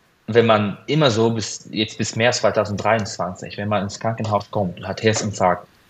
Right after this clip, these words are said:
es gibt keine Stents in den Kliniken. Es gibt keinen, weil das, äh, teuer und die, die leider die, also das Gesundheitssystem ist eigentlich, ist es kaputt, das man, kann man nicht anbieten.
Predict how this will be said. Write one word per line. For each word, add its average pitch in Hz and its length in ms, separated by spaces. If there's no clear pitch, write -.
es - 160
gibt - 240
keine 104 240
Stents - 440
in 95 160
den 95 160
Kliniken. 101 340
Es - 100
gibt 143 160
keinen, 92 300
weil 98 300
das, - 440
äh, 69 220
teuer 127 380
und 101 480
die, - 60
die 104 160
leider 107 340
die, 98 400
also - 180
das 104 140
Gesundheitssystem 113 720
ist - 220
eigentlich, 92 320
ist 95 140
es - 240
kaputt, 104 320
das 92 100
man, 98 240
kann 107 140
man 104 120
nicht 107 180
anbieten. - 380